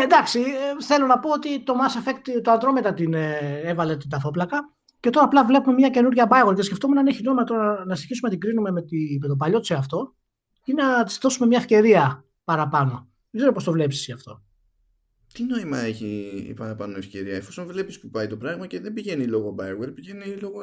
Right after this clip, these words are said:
Speaker 2: E A. Όλα πηγαίνουνε βάσει σχεδίου και είναι ακριβώς αυτό που προέβλεπε οποιοσδήποτε, οποιαδήποτε φορά έβλεπε την E A να αγοράζει οποιαδήποτε εταιρεία.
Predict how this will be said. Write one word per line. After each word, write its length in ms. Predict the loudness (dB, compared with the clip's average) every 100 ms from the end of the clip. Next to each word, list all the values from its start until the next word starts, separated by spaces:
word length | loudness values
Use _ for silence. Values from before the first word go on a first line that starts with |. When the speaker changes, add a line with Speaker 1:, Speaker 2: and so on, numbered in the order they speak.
| -10
Speaker 2:
E 180 | -6 -4
A. 40 |
Όλα 220 | -4 -4 -6
πηγαίνουνε 440 | -6 -4 -4 -8
βάσει 260 | -8 -8 -8
σχεδίου 500 | -10 -8 -4 -4 -4 -12 -18 _ _ _ _
και 120 | -10
είναι 280 | -8 -4 -4
ακριβώς 340 | -4 -4 -4
αυτό 160 | -8 -8
που 120 | -10
προέβλεπε 440 | -6 -4 -4 -6 -6
οποιοσδήποτε, 840 | -6 -6 -6 -4 -4 -4 -8 -10
οποιαδήποτε 680 | -10 -10 -8 -6 -6 -6 -6
φορά 240 | -4 -4
έβλεπε 220 | -4 -6 -8
την 140 | -6
E 180 | -4 -4
A 20 | -6
να 100 | -8
αγοράζει 420 | -6 -6 -6 -8
οποιαδήποτε 600 | -6 -4 -4 -4 -4 -6
εταιρεία. 460 | -4 -4 -4 -6